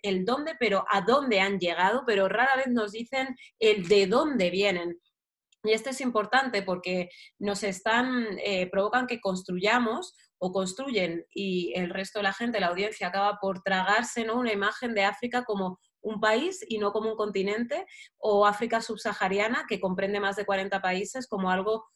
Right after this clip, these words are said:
súper, em, estanco y que se reduce a un agujero gigante de calamidades en las que hay L G T B I fobia, em, pues discriminación a personas con albinismo, guerras,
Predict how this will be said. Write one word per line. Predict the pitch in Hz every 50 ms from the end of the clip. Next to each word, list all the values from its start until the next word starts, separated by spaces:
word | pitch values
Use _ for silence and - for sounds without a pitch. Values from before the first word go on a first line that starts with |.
| _ _ _
súper, | - - - - 247 240 240 262 254 269 277 277 - -
em, | - 214 196 190 190 190 185 180 180 180 -
estanco | 202 196 190 - 233 240 262 277 269 285 285 294 285 - -
y | - 226 214 196
que | - 202
se | 190 - 190 185
reduce | 190 185 190 208 220 - - 240 226
a | 202 190 185 180 180 - -
un | 202 208 208
agujero | 202 202 190 190 - - 196 190 190 190 185 185
gigante | - - 202 190 190 190 196 196 208
de | 208 190 196 196
calamidades | - 190 185 180 180 180 175 175 185 185 190 220 247 240 -
en | 202
las | 180 175 170 -
que | - 180
hay | 180 180 180 180 - - - - _
L | - 233 226 208
G | - 202 190
T | 190 180
B | 175 175
I | 170
fobia, | - - 196 196 196 196 196 202 190 190 190 196 196 - - - - _ _
em, | - 214 202 202 196 190 190 190 185 185 185 190 190 185 185 180 175 175 175 175 - - 170 -
pues | 180 180
discriminación | 180 202 190 - 214 196 190 190 185 - 196 196
a |
personas | 196 190 - 202 185 185
con | - - 190
albinismo, | 185 185 180 185 185 196 196 196 190 185 - 196 185 190 185 - - _ _ _
guerras, | - 185 208 208 202 202 196 190 190 185 190 190 196 196